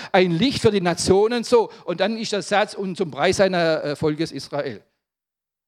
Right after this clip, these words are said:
Und Gott hat mir gesagt, „Nee, schau mal her, der, das, das besteht aus zwei Sachen. Preis seines Volkes.“ Was heißt denn Preis außer Verherrlichung? Preis ist einfach auch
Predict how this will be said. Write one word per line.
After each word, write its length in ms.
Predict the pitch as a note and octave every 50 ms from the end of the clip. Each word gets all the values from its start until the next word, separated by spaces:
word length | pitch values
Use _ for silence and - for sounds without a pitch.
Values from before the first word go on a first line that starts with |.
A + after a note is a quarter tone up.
| _ -
Und 80 | D#3
Gott 160 | - G#3 G3+
hat 100 | G#3+ G#3+
mir 120 | G#3+ G3+ F#3
gesagt, 320 | F#3+ F#3 - F#3+ F#3 -
„Nee, 440 | F#3 A3+ C4+ C#4 B3+ G3 D#3+ D3 C3+ -
schau 240 | - - G#3 A#3+ A#3+
mal 160 | A#3+ A#3 G#3
her, 220 | G3 D3+ - -
der, 260 | - - F#3 F3+ D#3
das, 340 | D3+ - F3 D#3 D3+ - -
das 240 | - E3+ D3+ - -
besteht 420 | - - E3+ D3+ - - F3 E3
aus 220 | - D#3 D3 - -
zwei 260 | - F#3 G3+ A#3 A#3+
Sachen. 380 | G#3+ - F#3 C3 B2 B2 C3 - _ - - _ _ _ _ _ _ _ _ _ _ _ _ _ _ _ _
Preis 560 | - - - F3+ G#3+ B3 B3+ B3+ A3+ - -
seines 380 | G3+ G3+ G#3 G#3 G3+ F#3 - -
Volkes.“ 680 | - - G#3+ A#3 A#3+ A3+ F#3 D3+ C3 - - - _ _ _ - - - - _
Was 240 | G3 G#3+ - - -
heißt 440 | - - F#3 A#3 D4+ E4 - - -
denn 160 | G#3 - C#3+
Preis 920 | - - - F3 E3+ E3+ D#3+ C#3 C3 C3 B2+ - - - - - - _ _ _ _ _ _ _ _ _ _ _ _ _ _ _ _ _ _ _ _ _
außer 320 | F#3+ G3+ G#3+ G3 G3 F#3 -
Verherrlichung? 880 | - F#3 A#2+ E3 E3+ D#3 E3+ F3 D3 - - D#3+ C3+ B2 A#2 A2+ - _ _ _ _ _ _ _
Preis 560 | - - C#3 G3 B3+ D4+ D4 B3+ G#3 - -
ist 240 | F#3+ F#3 - - - -
einfach 560 | F#3+ A#3 C4+ D4 C4+ - A#3 F#3+ - - -
auch 240 | F3 F3+ F#3 F3+